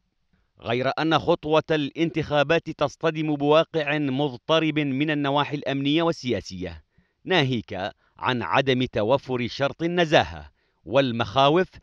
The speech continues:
من شبهات الفساد التي شابت العمليات الانتخابية السابقة. المتابع للمشهد العراقي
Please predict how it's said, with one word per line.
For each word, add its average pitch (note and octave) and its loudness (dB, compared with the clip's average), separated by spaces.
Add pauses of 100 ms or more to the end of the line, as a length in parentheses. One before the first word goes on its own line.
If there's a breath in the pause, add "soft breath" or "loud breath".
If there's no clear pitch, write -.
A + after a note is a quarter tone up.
(240 soft breath)
من C#3+ 0
شبهات C3 0
الفساد C#3 -2
التي C3+ -4
شابت C3+ 0
العمليات A#2+ 0
الانتخابية A2+ -4
السابقة. F2 -4 (540)
المتابع D#3 4
للمشهد D#3+ 0
العراقي D3+ 0